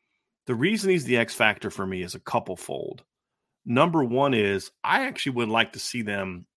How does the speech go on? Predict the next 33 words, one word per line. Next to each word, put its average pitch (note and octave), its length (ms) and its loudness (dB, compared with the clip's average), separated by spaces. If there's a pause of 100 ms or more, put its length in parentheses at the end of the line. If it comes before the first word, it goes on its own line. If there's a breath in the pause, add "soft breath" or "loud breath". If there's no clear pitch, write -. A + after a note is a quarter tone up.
not G#2+ 400 -2
just - 260 -8
play G#2+ 160 -2
the F#2+ 80 -4
same F#2+ 300 -6
five F2+ 260 -6
guys F#2 240 -6
all A2 200 -4
the A2 60 -12
time. D#3 340 0 (800)
I'm A#2 240 2
not B2+ 260 2
quite - 340 2
sure. B2+ 580 0
I'm A#2+ 140 0
not E3 200 0
quite - 260 0
sure C#3 300 0
that A2+ 160 0
Emil A#2 340 0
Wagner A#2+ 320 2
is G2+ 240 -6
ready A2+ 420 -2
just G#2+ 360 -4
yet G2 480 -2
for G#2+ 180 -2
a G2 60 0
full-time G#2 680 -4
role A2+ 360 0
should G#2 200 -6
an G2 140 -6
injury G#2 340 -6
happen. D3 540 -2